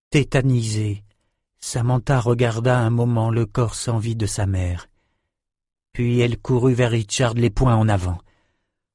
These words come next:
Monstre, qu'avez-vous fait ? Assassin ! » « Samantha, » dit Callan, «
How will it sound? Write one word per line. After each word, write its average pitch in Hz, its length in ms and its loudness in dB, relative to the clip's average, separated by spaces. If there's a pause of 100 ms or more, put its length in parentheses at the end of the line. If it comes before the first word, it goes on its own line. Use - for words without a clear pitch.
Monstre, 214 560 2
qu'avez-vous 247 460 2
fait ? 233 280 -2 (260)
Assassin ! » « 247 600 4 (880)
Samantha, » 135 600 -2 (640)
dit 95 180 -4
Callan, « 95 400 0